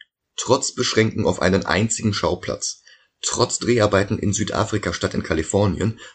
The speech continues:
kostete der Film letztlich irgendwas zwischen dreißig und fünfundvierzig Millionen Dollar, und dank seines R-Ratings war die Zielgruppe arg begrenzt.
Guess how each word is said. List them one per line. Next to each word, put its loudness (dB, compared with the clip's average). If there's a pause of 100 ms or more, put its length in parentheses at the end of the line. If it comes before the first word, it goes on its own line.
kostete -2
der 6
Film 2
letztlich 0
irgendwas 2
zwischen -2
dreißig 0
und -4
fünfundvierzig -2
Millionen 0
Dollar, 2 (460)
und -6
dank 2
seines 2
R-Ratings 0
war 0
die -4
Zielgruppe -2
arg -2
begrenzt. -2